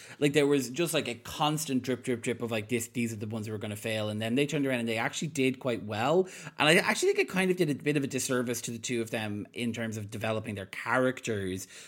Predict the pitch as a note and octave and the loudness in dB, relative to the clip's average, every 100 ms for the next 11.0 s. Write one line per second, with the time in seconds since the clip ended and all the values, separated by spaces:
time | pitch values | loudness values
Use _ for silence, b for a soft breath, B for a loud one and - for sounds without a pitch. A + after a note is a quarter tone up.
0 | B - C#3 D3 C#3 C3 B2+ - b b | B 0 4 6 6 6 2 -2 b b
1 | D3 C#3 D#3+ F3 F#3+ E3 C#3+ A#2+ B2+ A#2+ | 0 6 8 8 8 6 4 2 2 0
2 | C3 B2 B2 B2+ A#2 A2 B2 - A2+ G2+ | 0 0 0 -2 -2 0 0 2 -2 -2
3 | A#2 B2 B2 A#2+ A#2+ B2+ D3 C#3+ D3+ C3+ | -2 2 2 2 4 6 6 4 2 2
4 | B2+ B2 A#2 A2+ A2 A2 D3 D#3+ D#3+ D3 | 2 2 2 2 0 0 0 0 -4 -4
5 | C#3+ C#3+ C#3 - - C#3 B B B F#3 | -2 -2 -2 -6 -2 -2 B B B 8
6 | D#3+ B2 - D3+ F3 E3 E3+ D#3+ E3+ D3 | 8 4 0 2 4 6 6 8 6 4
7 | A#2+ A2 G#2+ - _ _ - - - - | 2 0 -6 -16 _ _ -20 -20 -20 -20
8 | - A#2+ A2 C3 B2 A#2 A2 A2+ B2 G#2+ | -14 -8 2 6 6 6 2 0 0 -4
9 | G2+ - - B2 A2 A2 G#2 G2 F#2+ F#2+ | -6 -8 -6 -2 -2 -2 -4 -4 -6 -8
10 | - F2 - G#2+ G#2+ F#2+ G#2+ A2 A2 | -14 -16 -16 -8 -4 -4 -4 -4 -4